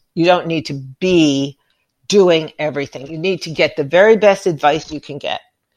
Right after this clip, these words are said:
And you need to be able to know what that is when you see it and you hear it. And you need to use it, and you need to hire it, and you need to pay whatever it costs to get it.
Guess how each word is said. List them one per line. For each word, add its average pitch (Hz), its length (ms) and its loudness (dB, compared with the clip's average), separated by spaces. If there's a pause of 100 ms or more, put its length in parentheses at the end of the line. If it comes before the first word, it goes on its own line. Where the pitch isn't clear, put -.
(420)
And 156 400 0
you 156 80 0
need 185 220 2
to 190 80 -2
be 170 220 2
able 156 200 2
to 160 160 -10
know 151 680 -2
what 165 300 0
that 185 220 4
is 156 380 -4
when 156 240 -6
you 170 80 -4
see 156 280 -2
it 156 120 -2
and 160 140 -6
you 175 100 -4
hear 143 260 -6
it. 143 140 -6 (520)
And 156 520 0
you 170 220 -2
need 165 280 0
to 170 120 -4
use 156 360 0
it, 185 260 4
and 147 180 -6
you 151 80 -6
need 151 200 -6
to 151 120 -4
hire 139 500 0
it, 233 240 0
and 156 140 -8
you 156 60 -8
need 156 200 -6
to 143 80 -10
pay 147 240 -4
whatever 151 500 -2
it 202 120 -8
costs 160 480 2
to 170 80 -12
get 143 240 -4
it. - 260 -18